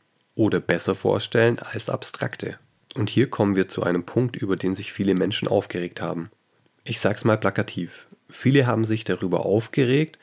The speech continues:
dass über das Verschwinden und den möglichen Tod von nur fünf Menschen genauso viel Aufhebens gemacht wird, wie um den Tod von mehreren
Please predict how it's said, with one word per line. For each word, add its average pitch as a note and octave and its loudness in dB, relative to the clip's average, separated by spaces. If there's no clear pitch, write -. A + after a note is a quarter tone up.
dass G2 -2
über G2+ 0
das F#2 2
Verschwinden D#3+ 2
und C3+ -2
den F#2 4
möglichen G#2+ 0
Tod A#2+ 0
von F2+ 0
nur D#3+ 8
fünf D3+ 2
Menschen G2+ 2
genauso G2 4
viel D#3 2
Aufhebens A#2 2
gemacht G2+ -2
wird, A2+ 2
wie A2+ 2
um A2+ 2
den F2+ 0
Tod A#2 0
von - 0
mehreren A2+ 2